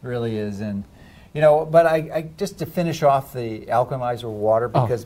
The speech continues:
Speaker 2: yeah.
Speaker 1: most of the alkalizers out there, they produce hydrogen gas, of
Speaker 2: By
Speaker 1: course.
Speaker 2: definition,
Speaker 1: But,
Speaker 2: yeah.
Speaker 1: but they have to. But here's the problem, that most of them also produce scale.
Speaker 2: Yeah.
Speaker 1: And once th-,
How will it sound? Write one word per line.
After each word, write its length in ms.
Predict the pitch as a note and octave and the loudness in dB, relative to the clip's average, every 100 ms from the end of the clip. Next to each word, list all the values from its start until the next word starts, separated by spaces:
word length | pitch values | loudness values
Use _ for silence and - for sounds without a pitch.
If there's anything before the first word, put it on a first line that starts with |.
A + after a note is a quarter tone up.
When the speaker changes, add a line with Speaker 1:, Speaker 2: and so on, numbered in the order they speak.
| - | -6
Speaker 2:
yeah. 100 | B2+ | 2
Speaker 1:
most 280 | D3 F3 - | 2 2 -4
of 180 | C3 G#2+ | -8 -2
the 400 | A2+ G#2 F#2+ - - - | -2 -2 -4 -10 -10 0
alkalizers 640 | B2+ C3 A#2 G2 F#2 F2+ | 0 0 -4 -4 -6 -8
out 220 | F#2+ F2 - | -8 -8 -12
there, 160 | F#2+ | -12
they 160 | F2+ A2 | -6 -6
produce 380 | - B2 C3 B2 | -6 -8 -8 -6
hydrogen 380 | A2+ G2+ G2 F#2 | -6 -6 -12 -14
gas, 260 | F2 - | -14 -10
of 120 | - | 0
Speaker 2:
By 100 | E3+ A3+ | 4 4
Speaker 1:
course. 40 | |
Speaker 2:
definition, 600 | B3 B3+ F3+ C#3 A2 A2 C3 | 4 2 2 2 2 -2 -4
Speaker 1:
But, 80 | D#3 | -2
Speaker 2:
yeah. 140 | F#2 | 0
Speaker 1:
but 120 | D3 | 0
they 100 | D3 | 0
have 260 | D3+ D3+ - | 0 -2 -4
to. 100 | G2+ - - A#2+ | -12 -18 -20 0
But 280 | C#3+ F3 G#2+ | 4 4 2
here's 180 | D3+ D3+ | -6 -10
the 80 | D#3 | -10
problem, 400 | E3+ F3+ B2 A2 | -8 -8 -8 -6
that 160 | A#2 | -6
most 320 | A#2 D3 E3+ D3+ | -2 -4 -4 -8
of 80 | |
them 140 | A#2 A2+ | -8 -4
also 420 | B2 - A2 G#2+ - | -6 -6 -10 -10 -14
produce 280 | - A2+ A2 | -14 -12 -12
scale. 420 | - B3 - - - - - - - - - - | -12 -8 -8 -10 -16 -20 -20 -20 -20 -20 -20 -8
Speaker 2:
Yeah. 240 | B2+ - - | -6 -4 0
Speaker 1:
And 260 | D3 C#3 C#3 | 0 0 -2
once 360 | D#3+ G3 - - - B2 | 0 0 -4 -16 -20 -14
th-, 180 | - | -12